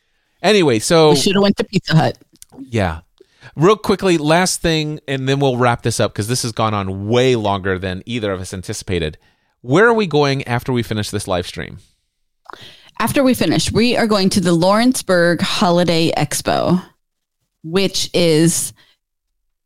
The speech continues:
Speaker 2: well, it's in the, um, the Lawrenceburg Convention Center in Lawrenceburg, Indiana. And it is vendors and crafters and people who have, have brought in all sorts of, of fun,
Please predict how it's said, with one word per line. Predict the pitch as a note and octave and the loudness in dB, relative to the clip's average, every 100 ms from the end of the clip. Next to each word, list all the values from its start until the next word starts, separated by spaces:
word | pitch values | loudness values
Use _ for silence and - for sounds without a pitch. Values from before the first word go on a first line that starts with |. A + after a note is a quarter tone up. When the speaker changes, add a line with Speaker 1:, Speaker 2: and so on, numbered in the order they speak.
| - - | -10 -2
Speaker 2:
well, | F#3 - | -2 2
it's | F3 - | 0 0
in | - G3 | 0 4
the, | A3 A#3 | 4 2
um, | G3 F#3 F3 E3 F#3 G3 _ _ | 2 4 4 4 4 0 _ _
the | - F3+ | 0 2
Lawrenceburg | F#3 F#3 - G3 | 4 2 2 2
Convention | F#3+ D#3+ C#3+ E3 | 4 4 4 2
Center | - B2+ C#3 | 4 2 2
in | - C#3 C3+ | 4 4 4
Lawrenceburg, | D3 D3+ F3 D#3+ | 4 2 2 2
Indiana. | D#3+ E3+ C#3 C3+ G#3 - - _ - | 4 2 4 2 0 -4 -20 _ -6
And | F3 F3+ F3 F3 F3 - | 0 2 4 4 2 0
it | F3+ G3 - | 0 0 0
is | F#3+ F3+ F3 - - | 2 2 2 -2 -8
vendors | D#3+ F#3 A3+ B3 B3 B3 A#3 | -2 2 4 4 4 4 0
and | - E3+ E3 E3 F3 - | -2 2 4 4 2 -2
crafters | - G3+ A3 - A3+ G#3+ A3 G#3 - - | -2 0 0 0 2 4 4 2 -2 0
and | E3+ E3 D#3+ D#3+ _ _ - | 2 4 4 2 _ _ 0
people | G#3 G#3 G#3+ | 0 4 4
who | G3 D#3+ | 4 2
have, | E3 - | -2 2
have | F#3 D#3+ - | 2 2 0
brought | F#3+ F#3 | 0 2
in | F3 | 2
all | - F#3+ A3 | 2 2 2
sorts | - F3+ D#3 - - - | 2 2 2 0 -8 -2
of, | D3+ D3+ C#3 - - _ - | 0 0 -2 -6 -20 _ -2
of | D3 C#3 - - | 0 0 -8 -18
fun, | - - E3+ E3+ F#3+ G#3+ | -18 -4 0 2 2 2